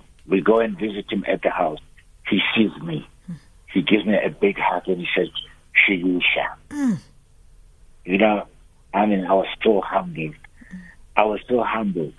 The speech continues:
Speaker 1: I mean, Lenny Special, the saxophonist,
Speaker 2: Mm.
Speaker 1: you know, he gave, he gave it that punch it feel. Jabu, the bass player,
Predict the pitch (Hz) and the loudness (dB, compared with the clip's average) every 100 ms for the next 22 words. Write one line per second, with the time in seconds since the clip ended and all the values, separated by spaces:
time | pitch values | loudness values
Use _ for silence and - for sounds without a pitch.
0 | - 98 98 95 - - 98 110 123 127 | -2 0 2 0 -4 -2 4 4 4 -2
1 | - - 104 - 95 87 - 101 - 113 | -2 -2 0 0 -2 -4 -2 -2 2 0
2 | - 98 78 - - 202 175 - - _ | 0 -6 -6 -14 -8 -8 -8 -16 -20 _
3 | _ - - - - - - - 101 107 | _ -20 -20 -20 -20 -20 -16 -2 2 2
4 | 98 87 - 113 101 - 123 - 131 - | 2 -4 -2 0 4 2 2 0 -2 2
5 | 127 117 117 113 - - 104 107 104 - | 2 2 0 0 -2 -4 -4 -2 -2 -4
6 | - 92 - - - - - - - - | -4 -4 -4 -14 -20 -20 -20 -20 -20 -20
7 | - - 120 113 113 117 110 110 107 - | -10 2 2 2 0 0 2 -2 -2 -4
8 | 110 | 0